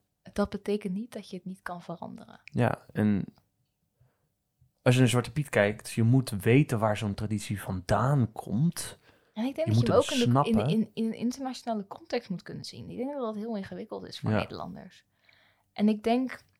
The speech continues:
Speaker 1: dat de discussie van Zwarte Piet draait heel erg om Zwarte Piet als geïsoleerd fenomeen dat losstaat van alles. Maar
Speaker 2: Ja.
Speaker 1: ik denk niet dat het een losstaand fenomeen is. Wij
Speaker 2: Nee.
Speaker 1: zijn niet degene die blackface hebben uitgevonden.
Speaker 2: Nee.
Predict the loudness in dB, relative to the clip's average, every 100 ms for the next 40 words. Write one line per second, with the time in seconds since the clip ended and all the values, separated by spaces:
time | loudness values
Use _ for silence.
0 | -20 -20 _ _ -20 _ -2 -2 -2 -4
1 | -2 -2 -6 -6 -4 -4 -4 -10 -10 -8
2 | -8 -6 -4 -2 -2 -6 -18 _ -8 0
3 | 2 2 -2 -2 0 -2 -4 -8 -6 -4
4 | -4 -4 -6 -6 -8 -8 -10 -8 -6 -6
5 | -8 -8 -8 -6 -6 -2 0 0 -4 -6
6 | -6 -6 -6 -8 -12 -6 -2 -4 -6 -6
7 | 0 2 2 2 2 2 -2 -8 -8 -6
8 | -6 -8 -12 -8 -6 -6 -4 -2 -4 -6
9 | -4 -4 -4 -6 -8 -2 4 6 6 6
10 | 4 0 -8 -2 -2 -2 -4 -4 -4 -8
11 | -8 -8 -8 -8 -12 -14 -16 -12 -10 -10
12 | -12 _ -2 2 4 2